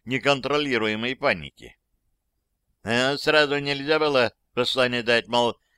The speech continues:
господин Феликс зовет?" насупился Тимка.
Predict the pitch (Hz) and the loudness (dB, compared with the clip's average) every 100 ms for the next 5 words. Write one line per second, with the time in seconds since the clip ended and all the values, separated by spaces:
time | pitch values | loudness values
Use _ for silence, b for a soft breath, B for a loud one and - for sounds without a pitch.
0 | _ 101 117 120 127 123 123 147 151 - | _ -6 -2 -2 -2 -2 0 0 0 -6
1 | 110 123 147 151 147 - - _ _ 104 | -6 -2 0 0 -2 -2 -20 _ _ -6
2 | 120 110 82 95 120 123 117 82 - | -4 -4 -8 -6 -4 -4 -6 -8 -16